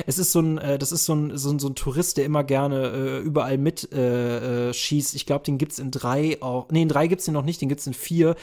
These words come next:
Das ist so ein Typ mit so einer, der hat so eine Amerika-Bandana an. Und das ist so ein Charakter, den du kennenlernen kannst, auch in Far Cry fünf.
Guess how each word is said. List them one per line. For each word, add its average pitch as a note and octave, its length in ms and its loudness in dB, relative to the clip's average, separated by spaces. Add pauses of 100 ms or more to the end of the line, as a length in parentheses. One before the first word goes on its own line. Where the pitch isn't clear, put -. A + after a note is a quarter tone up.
(160)
Das C3 100 -2
ist D3+ 120 0
so D3+ 80 0
ein C#3+ 60 2
Typ - 200 -2
mit D3 100 0
so C3+ 120 -2
einer, B2+ 260 2 (240)
der C3 140 4
hat C#3+ 80 2
so - 80 2
eine C#3+ 80 2
Amerika-Bandana B2 1120 4
an. A2 240 -2
Und A2+ 100 -4
das C3 80 0
ist C3+ 120 -2
so C3+ 80 -2
ein B2 40 -2
Charakter, C3 400 0
den A2 120 0
du A2 80 0
kennenlernen A2 580 2
kannst, A#2 240 -2
auch A#2+ 140 -8
in A#2 80 -4
Far - 180 -4
Cry A2+ 200 -4
fünf. C#3 320 2